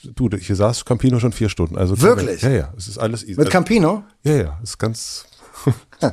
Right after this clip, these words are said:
Speaker 2: okay.
Speaker 1: Also, äh, wenn du zeitlich fein bist, weil ich dachte, muss ich jetzt,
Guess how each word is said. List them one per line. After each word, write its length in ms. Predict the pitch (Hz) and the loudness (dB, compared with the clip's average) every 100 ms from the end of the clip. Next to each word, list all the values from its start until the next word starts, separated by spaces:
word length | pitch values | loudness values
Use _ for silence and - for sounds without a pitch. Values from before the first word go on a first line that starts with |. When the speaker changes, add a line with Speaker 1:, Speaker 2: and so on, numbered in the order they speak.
| - - | -4 -10
Speaker 2:
okay. 240 | 131 180 - - - | -6 -6 -8 -20 -10
Speaker 1:
Also, 360 | 104 95 92 - | -6 -4 -6 -4
äh, 260 | 95 95 98 | -4 -4 -2
wenn 240 | 120 117 | 4 6
du 120 | 123 190 | 6 4
zeitlich 380 | 151 156 160 | 2 0 0
fein 180 | - 151 | 0 0
bist, 140 | 143 123 | 2 4
weil 100 | 120 | 4
ich 80 | - | 2
dachte, 220 | 131 113 | 0 2
muss 180 | 123 139 | 2 0
ich 100 | - | 0
jetzt, 260 | 135 - | -2 -4